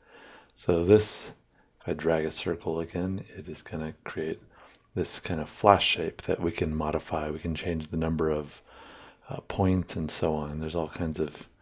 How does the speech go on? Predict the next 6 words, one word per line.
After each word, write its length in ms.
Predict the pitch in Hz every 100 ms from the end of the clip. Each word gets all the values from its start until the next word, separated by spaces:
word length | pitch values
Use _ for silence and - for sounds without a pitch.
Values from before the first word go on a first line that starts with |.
| - - - _
ways 320 | 92 82 80 87
we 100 | 78
can 120 | 73
change 360 | - 85 78
it. 160 | 78 - - - - _ _ _ _ _ _ _ _ _ _ _ _ _ _ _ _ _ _ _ _ _ _ _ _ _ _ _ _ _ _ _ _ _
Yeah, 240 | - 95